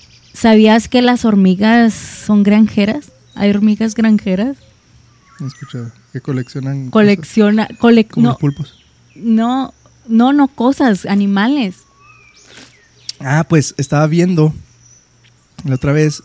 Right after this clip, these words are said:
Speaker 2: de, ya ves en la película de
Speaker 1: The Bugs
Speaker 2: Bichos,
Speaker 1: Life, ajá, que
Speaker 2: el
Speaker 1: tienen
Speaker 2: monito ese, no me acuerdo cómo se llama. Ah, tiene una, es, es, es una especie, no me acuerdo cómo se
Speaker 1: Las
Speaker 2: llama.
Speaker 1: plantas lo tienen también, esos animalillos.
Speaker 2: Y, y, y hacen granjillas.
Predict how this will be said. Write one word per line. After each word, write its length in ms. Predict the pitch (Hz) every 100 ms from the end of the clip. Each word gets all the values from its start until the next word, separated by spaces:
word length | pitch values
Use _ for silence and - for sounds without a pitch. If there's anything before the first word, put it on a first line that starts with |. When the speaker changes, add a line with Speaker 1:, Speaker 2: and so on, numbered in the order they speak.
| _
Speaker 2:
de, 460 | 135 147 143 139 139 131
ya 100 | 147
ves 160 | 143
en 80 | 170
la 140 | 165 143
película 300 | 139 165 160
de 80 | 180
Speaker 1:
The 80 |
Bugs 120 | 208 208
Speaker 2:
Bichos, 100 | 233
Speaker 1:
Life, 240 | 240 220 -
ajá, 300 | 208 220 220
que 120 | 226
Speaker 2:
el 60 | 214
Speaker 1:
tienen 240 | 156 143
Speaker 2:
monito 260 | 147 156 175
ese, 200 | 175 170
no 100 | 160
me 60 |
acuerdo 180 | 180 -
cómo 140 | 208 202
se 140 | 170
llama. 400 | 147 175 165 120 - - - - - _ _
Ah, 260 | 160 156 127 185
tiene 200 | 156 160
una, 100 | 170
es, 240 | 170 151 -
es, 120 | 156 -
es 200 | - 143 170
una 120 | 156
especie, 420 | - 156 156 135 -
no 80 | 147
me 60 | 156
acuerdo 160 | 156
cómo 120 | 165 156
se 120 | 151
Speaker 1:
Las 100 | 160
Speaker 2:
llama. 100 | 147
Speaker 1:
plantas 320 | 175 190 226 240
lo 120 | 226
tienen 540 | 220 196 208 196 170 -
también, 420 | 175 170 175 180
esos 280 | 180 202 196
animalillos. 680 | 196 180 170 175 175 180 - 156
Speaker 2:
Y, 680 | 156 160 147 139 131 127
y, 280 | - 131 131
y 40 | 123
hacen 300 | 123 143 139
granjillas. 520 | 131 - 135 139